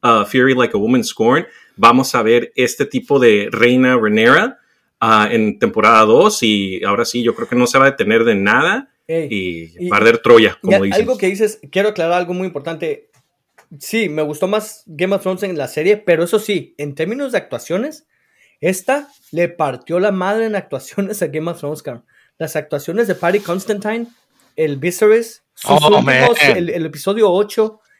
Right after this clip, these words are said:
Speaker 2: todo, ese pinche, ese hombre merece
Speaker 1: Ujú.
Speaker 2: premios a morir.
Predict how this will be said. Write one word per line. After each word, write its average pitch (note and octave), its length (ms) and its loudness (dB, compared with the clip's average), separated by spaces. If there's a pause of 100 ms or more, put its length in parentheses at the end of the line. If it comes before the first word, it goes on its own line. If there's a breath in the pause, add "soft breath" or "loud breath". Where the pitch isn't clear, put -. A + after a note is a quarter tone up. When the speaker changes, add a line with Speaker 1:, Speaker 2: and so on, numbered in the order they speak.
(200)
Speaker 2:
todo, A#3+ 500 4
ese F#3+ 260 -4
pinche, C4 440 -10
ese F#3 240 0
hombre A#3 240 2
merece F#3+ 460 0
Speaker 1:
Ujú. A#3+ 100 -10
Speaker 2:
premios G#3+ 460 0
a F3+ 60 -8
morir. D3 460 -6